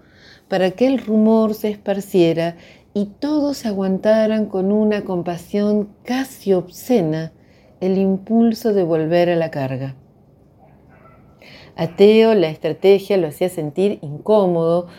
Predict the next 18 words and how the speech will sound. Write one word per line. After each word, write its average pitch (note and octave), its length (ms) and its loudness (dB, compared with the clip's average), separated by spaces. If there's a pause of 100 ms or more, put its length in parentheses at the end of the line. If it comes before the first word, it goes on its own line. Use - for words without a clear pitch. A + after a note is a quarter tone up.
(180)
porque G3 420 2
muchas A#3 360 0
veces A3 360 0
las D3+ 160 -10
miradas F3 520 -2
caían E3+ 380 -2
sobre E3+ 520 2
él F3+ 160 4 (340)
con F3 180 -2
una G#3 220 2
carga G3+ 300 0
de E3 100 2
aflicción G3 760 -2 (260)
que F3 100 -12
sentía F3+ 340 2
que G#3 100 -4
no F#3 140 2
merecía D#3+ 760 0